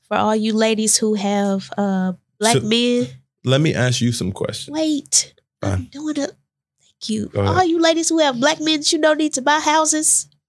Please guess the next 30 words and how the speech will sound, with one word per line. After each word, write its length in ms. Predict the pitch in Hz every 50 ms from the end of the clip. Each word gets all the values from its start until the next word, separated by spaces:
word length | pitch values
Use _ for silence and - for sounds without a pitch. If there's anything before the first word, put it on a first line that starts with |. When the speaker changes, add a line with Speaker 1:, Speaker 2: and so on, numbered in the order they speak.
| _ _ _
Speaker 1:
have 180 | - 359 359 339
them 80 | 320
tune 300 | 330 - 349 330 320 311
in 180 | 320 320 302 285
to 100 | 277 -
the 60 | 302 294
Black 240 | 277 311 302 302
Men 220 | 285 285 294 294 285
Buy 140 | 285 285 285
Houses. 360 | 294 285 277 254 220 220 208 - -
Speaker 2:
Oh, 180 | - 120 107 -
Speaker 1:
Or 100 | - 262
Speaker 2:
thank 200 | 277 285 302 269
Speaker 1:
you, 60 | 220
Speaker 2:
you. 60 | - -
I'll 80 | -
Speaker 1:
you're 120 | - 277 294
Speaker 2:
take 40 | -
Speaker 1:
trying 260 | - 302 285 294 294 277
Speaker 2:
that. 60 | -
Speaker 1:
to, 200 | - 269 262 254
uh, 300 | 247 240 233 226 233 233
help 320 | 202 - - 285 285 277 _
them 300 | - 285 277 269 254 277 - _ _ _ _ _ _ _ - 196
get 200 | 185 240 277 285
it 120 | 294 -
together. 600 | - 277 233 220 254 262 277 294 285 294 294 302 - _
You're 100 | 262 254
trying 240 | - - 277 269 220
to 160 | 208 -